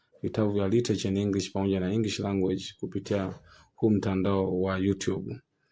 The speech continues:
Eh, wanafunzi wengi pamoja na walimu wengi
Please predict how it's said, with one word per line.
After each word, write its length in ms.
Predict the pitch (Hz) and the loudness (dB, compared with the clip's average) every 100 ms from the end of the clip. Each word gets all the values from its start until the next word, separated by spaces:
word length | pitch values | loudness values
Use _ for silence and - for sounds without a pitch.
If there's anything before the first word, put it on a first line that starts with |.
| _ _ _ _ _ - | _ _ _ _ _ 8
Eh, 440 | 113 113 117 - | 10 12 8 6
wanafunzi 580 | 113 127 120 180 165 147 | 8 8 8 8 10 12
wengi 300 | 147 117 110 | 10 10 6
pamoja 320 | 117 120 120 | 4 6 8
na 100 | 107 | 6
walimu 380 | 104 107 120 113 | 4 4 4 4
wengi 460 | 117 104 90 101 | 4 2 0 -4